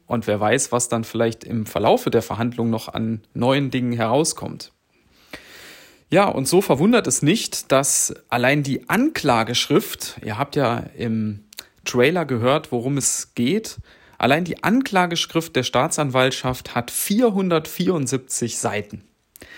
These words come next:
Ja, und das war dann auch der Auftakt am Donnerstag in diese Verhandlung, dass nämlich diese Anklageschrift über mehrere Stunden vorgelesen wurde, vorgetragen wurde,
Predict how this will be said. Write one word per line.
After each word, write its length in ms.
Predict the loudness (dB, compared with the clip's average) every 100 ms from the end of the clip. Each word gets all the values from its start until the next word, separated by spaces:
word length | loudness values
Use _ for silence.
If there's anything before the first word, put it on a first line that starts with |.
| -20 -20 -2
Ja, 120 | 2 2
und 160 | 4
das 180 | 2 4
war 160 | 2 2
dann 180 | 0
auch 300 | 2 2 2
der 480 | 0 2 2 2 2
Auftakt 720 | 2 2 -2 -4 -6 -8 -20 -14 -6
am 200 | -2 0
Donnerstag 840 | 2 2 0 0 0 0 -2 -4
in 320 | -2 0 -2 -2
diese 240 | -4 -4
Verhandlung, 720 | -4 -2 -2 0 0 0 0
dass 260 | 0 0 0
nämlich 300 | 0 -2 -4
diese 260 | -6 -4
Anklageschrift 1040 | -2 -2 -2 -2 -2 -2 0 0 0 -6 -16 -20 -18 -6
über 260 | 2 4
mehrere 640 | 6 6 6 6 2 0 0
Stunden 880 | -2 2 6 6 4 2 0 0 -4 -16 -20 -8
vorgelesen 800 | 4 4 6 2 0 0 0 0
wurde, 400 | 2 2 0 -4
vorgetragen 760 | -2 2 2 0 0 0 2
wurde, 380 | 2 4 4 0